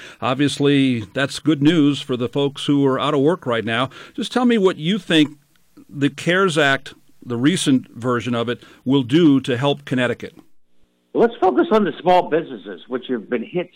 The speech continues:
Speaker 2: so hard. I mean, we put in place our, uh, grant program. We're sending out, um, a couple thousand checks to all the, um, you know,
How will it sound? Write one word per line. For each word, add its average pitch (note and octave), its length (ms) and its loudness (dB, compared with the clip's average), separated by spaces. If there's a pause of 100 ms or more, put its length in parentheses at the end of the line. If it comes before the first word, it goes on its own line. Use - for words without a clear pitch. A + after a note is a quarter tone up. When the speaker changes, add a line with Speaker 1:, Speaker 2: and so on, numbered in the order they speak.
(140)
Speaker 2:
so E3 260 6
hard. A2 380 2 (440)
I - 40 -8
mean, B2 180 -2
we E3+ 140 2
put F#3 220 -2
in B2+ 120 -6
place C#3 320 -4 (140)
our, C3 300 2
uh, A#2 80 0
grant B2+ 420 -4
program. B2+ 560 0
We're A#2 120 -8 (140)
sending C#3 240 0
out, B2 320 -2
um, A2 320 0 (480)
a G#2+ 80 -2
couple D#3+ 320 2
thousand B2 540 0
checks C#3 340 -2 (120)
to G#2 100 -4
all C3+ 260 2
the, A#2+ 140 -6 (180)
um, A2+ 360 0 (360)
you B2 100 0
know, A#2 200 -2